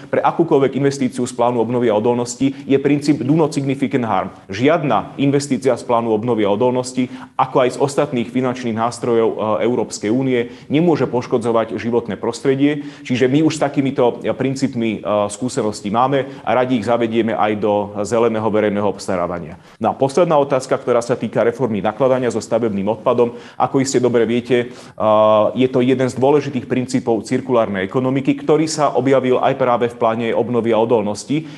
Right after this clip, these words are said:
Je to prierezová téma a prierezová reforma, ktorá sa týka v podstate všetkých investícií, ktoré sa budú realizovať, stavebných investícií, a tých nebude málo, či už sú to železnice, školské zariadenia, nemocnice, e,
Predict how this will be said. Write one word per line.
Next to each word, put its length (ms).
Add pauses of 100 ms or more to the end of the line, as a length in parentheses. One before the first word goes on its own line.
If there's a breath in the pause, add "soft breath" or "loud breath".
Je 80
to 160
prierezová 880 (280 loud breath)
téma 400
a 160
prierezová 720
reforma, 800
ktorá 160
sa 80
týka 320
v 80
podstate 320 (160)
všetkých 480
investícií, 640
ktoré 240
sa 160
budú 480
realizovať, 640
stavebných 480
investícií, 480
a 80
tých 240
nebude 240
málo, 480 (160 loud breath)
či 80
už 80
sú 80
to 160
železnice, 720 (160 loud breath)
školské 480
zariadenia, 800 (160 loud breath)
nemocnice, 640
e, 80